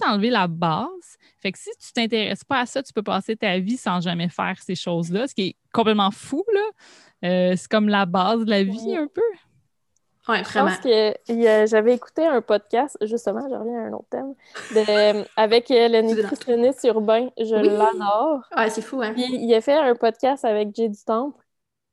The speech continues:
Speaker 3: Oui.
Speaker 2: Je l'ai écouté, puis il était comme, tu sais, parler de nutrition à l'école, il était, je pense qu'il disait qu'il était pas pour, parce que, tu sais, il veut pas qu'on parle, admettons, des glucides, des lipides, pis ci, pis ça, mais il était comme, ça serait le fun d'intégrer, genre, mettons,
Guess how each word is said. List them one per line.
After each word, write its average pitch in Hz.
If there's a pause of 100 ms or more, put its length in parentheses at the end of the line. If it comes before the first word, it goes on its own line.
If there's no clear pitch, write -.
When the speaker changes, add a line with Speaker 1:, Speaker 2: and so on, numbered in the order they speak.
(140)
Speaker 3:
Oui. 233 (220)
Speaker 2:
Je 220
l'ai 214
écouté, 277
puis -
il 233
était 214
comme, 226
tu -
sais, 302 (540)
parler 247
de 277
nutrition 254
à 208
l'école, 226 (100)
il 214
était, 202
je -
pense 269
qu'il 240
disait 233
qu'il 262
était 220
pas 226
pour, 254
parce 214
que, 220
tu 208
sais, 254
il 240
veut 226
pas 254
qu'on 226
parle, 233
admettons, 214
des 208
glucides, 202
des 208
lipides, 214
pis -
ci, -
pis -
ça, 247
mais 254
il -
était 208
comme, 214
ça 220
serait 220
le 220
fun 294
d'intégrer, 220
genre, 202
mettons, 196